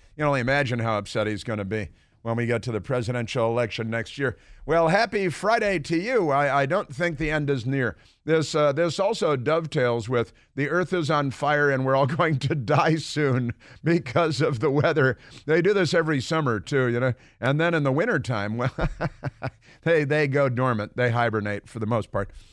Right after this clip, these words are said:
Uh, boy, that is something I hadn't heard that one.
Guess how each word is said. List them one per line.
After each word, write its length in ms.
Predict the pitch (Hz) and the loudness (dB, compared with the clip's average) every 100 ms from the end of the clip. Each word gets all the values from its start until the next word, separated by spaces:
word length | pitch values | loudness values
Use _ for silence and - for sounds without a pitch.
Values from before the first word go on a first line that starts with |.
| - - | -18 -10
Uh, 360 | 101 110 107 104 | -4 -2 -2 -2
boy, 340 | 117 127 107 - - - _ _ _ - | -2 0 0 -4 -20 -20 _ _ _ -14
that 180 | - 123 | -2 0
is 140 | 117 - | 0 -2
something 260 | 127 110 | -4 -2
I 100 | 110 | -2
hadn't 280 | 117 117 107 | 0 -2 -2
heard 220 | 113 110 | -2 -2
that 180 | 101 110 | -4 -4
one. 200 | 104 90 | -6 -10